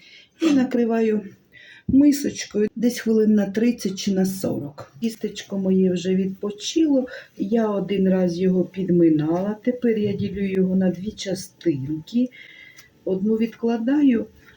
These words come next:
а з однієї я буду розкачувати його в тоненький пласт. Я його гарненько розкачала,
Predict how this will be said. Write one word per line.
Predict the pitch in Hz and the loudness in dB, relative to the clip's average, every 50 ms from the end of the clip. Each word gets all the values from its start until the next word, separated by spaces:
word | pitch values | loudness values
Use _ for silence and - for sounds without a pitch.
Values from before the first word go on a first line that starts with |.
| _ _ _ - | _ _ _ -8
а | - 240 254 | -4 -4 -2
з | 254 - | 0 0
однієї | 247 208 - 233 233 226 214 233 269 269 262 254 247 233 220 208 | -2 0 2 2 2 2 4 4 4 6 6 6 6 4 2 2
я | 220 233 233 | 2 0 0
буду | 190 202 202 180 - 214 | 0 -4 -8 -6 -4 -2
розкачувати | 202 196 190 - - - 214 214 214 - - 190 190 190 190 190 196 | -2 -2 -4 -4 -6 -6 -6 -6 -4 -6 -6 -4 -4 -4 -4 -4 -6
його | 190 185 190 185 180 180 190 190 190 190 | -2 0 0 0 0 0 -2 -2 -4 -4
в | - - - | -6 -10 -12
тоненький | - - 185 180 190 190 190 196 185 190 - 190 190 | -4 -2 0 0 0 -2 -2 -4 -6 -4 -4 -4 -4
пласт. | - - 185 170 165 165 - - - - - - - _ - - - | -4 0 0 0 0 -2 -4 -12 -16 -16 -16 -16 -18 _ -18 -8 -2
Я | 226 | 0
його | 226 220 214 208 | 0 0 0 0
гарненько | 202 214 208 196 214 208 208 208 202 - - - 202 | -2 -2 -2 -2 0 0 0 0 -2 -4 -6 -6 -6
розкачала, | 196 202 190 - - - - 214 220 - - - - 277 277 269 247 202 185 190 | -4 -6 -6 -8 -10 -10 -8 -8 -8 -8 -8 -6 -4 -2 0 0 0 -2 -4 -8